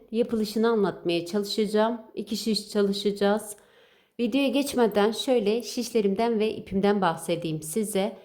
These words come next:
Üç numara şiş kullanacağım. Alize'nin bebe yününü kullanacağım.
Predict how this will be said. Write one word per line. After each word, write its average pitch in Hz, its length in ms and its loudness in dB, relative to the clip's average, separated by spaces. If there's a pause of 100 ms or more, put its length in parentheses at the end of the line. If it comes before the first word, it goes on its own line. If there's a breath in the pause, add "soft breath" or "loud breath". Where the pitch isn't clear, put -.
(360 loud breath)
Üç - 220 -4
numara 233 280 4
şiş 254 300 -4
kullanacağım. 240 680 0 (180)
Alize'nin 226 600 2
bebe 202 180 4
yününü 160 320 0
kullanacağım. 147 640 -6